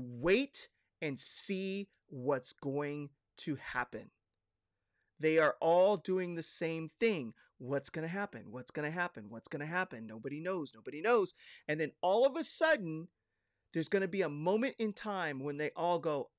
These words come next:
"Oh, it's okay now. I can go back." And the collective group is all gonna run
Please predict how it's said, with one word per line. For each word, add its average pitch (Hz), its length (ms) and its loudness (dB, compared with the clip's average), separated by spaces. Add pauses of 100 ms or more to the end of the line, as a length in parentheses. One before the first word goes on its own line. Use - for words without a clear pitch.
(100)
"Oh, 302 520 8 (800)
it's 254 320 0
okay 247 560 6
now. 139 380 -2 (720)
I 196 120 4
can 208 200 0
go 185 180 2
back." 147 500 -2 (600)
And 175 200 2
the 160 80 6
collective 208 640 -2
group 202 420 2 (200)
is 165 160 -2
all 190 180 6
gonna 165 280 0
run 135 420 -4